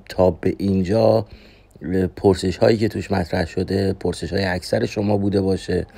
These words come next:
اه، و تونسته باشید که استفاده بکنید. من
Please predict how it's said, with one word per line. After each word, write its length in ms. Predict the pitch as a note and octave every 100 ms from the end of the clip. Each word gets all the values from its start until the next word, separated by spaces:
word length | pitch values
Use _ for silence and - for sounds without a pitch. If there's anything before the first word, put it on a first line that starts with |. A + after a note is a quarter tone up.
| - - - - - - -
اه، 420 | F#2+ F#2 F2+ F#2 E2+ F2
و 500 | F2+ F2+ F2 F2+ F2+ - -
تونسته 380 | G2 F#2 -
باشید 300 | G2 F2+ F#2
که 120 | - F#2
استفاده 460 | - E2+ F2 G#2
بکنید. 460 | G#2 G2 - F#2 F2+
من 200 | G#2